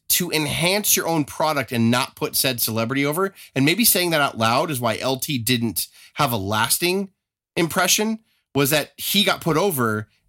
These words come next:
and wrestling sucked, so it did nothing for the wrestling product. You didn't put your title match last, and you had a non-wrestler go over in the main event. How did that help your product? But here, Tyson, to me, was damaged goods. I'm like, "So what? They got Tyson."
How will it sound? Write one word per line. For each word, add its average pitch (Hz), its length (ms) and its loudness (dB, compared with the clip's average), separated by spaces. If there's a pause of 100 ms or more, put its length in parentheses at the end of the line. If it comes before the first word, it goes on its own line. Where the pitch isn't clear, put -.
and 127 160 2
wrestling 147 340 2
sucked, - 560 0
so 156 160 0
it 143 60 -2
did 151 160 2
nothing 165 340 2
for 139 140 -6
the 113 80 -2
wrestling 127 340 0
product. 92 400 -4 (220)
You 131 100 2
didn't 180 160 0
put 170 160 -4
your 156 80 -4
title 147 260 0
match 127 240 0
last, 131 480 0
and 156 460 2 (240)
you 135 100 2
had 139 120 2
a 123 40 2
non-wrestler 127 600 0
go 107 160 0
over 95 300 -2
in 110 180 0
the 104 80 4
main 104 160 2
event. 101 300 -2 (400)
How 160 200 0
did 147 120 -4
that 135 100 0
help 117 160 -4
your 101 80 -2
product? 135 400 0
But 127 80 -8
here, 127 580 2 (440)
Tyson, 220 400 2
to 143 140 2
me, 202 380 4
was 127 160 2
damaged 139 400 0
goods. 233 200 0
I'm 127 80 2
like, 107 160 -2
"So 190 160 2
what? 214 180 0
They 135 80 0
got 113 180 -4
Tyson." 107 520 -2